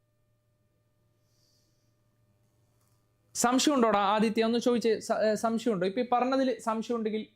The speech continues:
ഇപ്പൊ ഈ പറഞ്ഞ കാര്യത്തിൽ സംശയം ഉണ്ടെങ്കിൽ ചോദിക്കാം, സാറ് പറഞ്ഞുതരാം. അതാണ് സാർ actually ഇവിടെ ഒരു ഡയഗ്രം ഇട്ട് കൊടുത്തേക്കുന്നത്.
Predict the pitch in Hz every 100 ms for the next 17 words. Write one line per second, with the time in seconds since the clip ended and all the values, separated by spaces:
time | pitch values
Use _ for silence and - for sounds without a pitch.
0 | _ _ 262 302 320 320 226 240 269 247
1 | 226 220 233 233 208 196 220 185 180 226
2 | - 156 127 110 - - 156 151 127 113
3 | 98 - _ - 208 226 226 208 202 196
4 | 220 214 208 214 180 185 202 202 185 170
5 | 127 98 - -